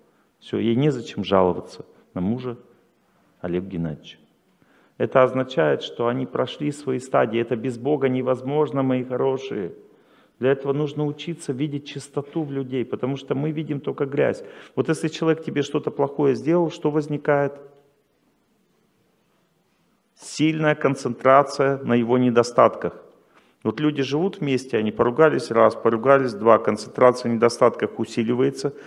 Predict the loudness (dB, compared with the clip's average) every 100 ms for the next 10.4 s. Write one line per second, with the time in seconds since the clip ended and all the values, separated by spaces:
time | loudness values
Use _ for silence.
0 | -20 -4 -4 -4 4 4 6 0 -2 2
1 | 4 4 2 0 2 0 2 4 4 2
2 | -2 -2 4 4 4 -2 -8 -8 -20 _
3 | _ _ 0 2 0 -6 2 4 6 6
4 | 6 0 -4 -14 -20 _ -4 0 0 -2
5 | -4 -4 -4 -4 0 0 -2 -6 -10 -2
6 | 0 4 2 0 -6 -10 -20 _ 4 4
7 | 6 2 4 -2 -4 -8 -20 -20 -20 _
8 | _ -6 -6 -6 -8 -10 -6 -6 -4 -4
9 | -4 0 0 0 -6 -6 2 6 6 2
10 | -8 -6 -8 -8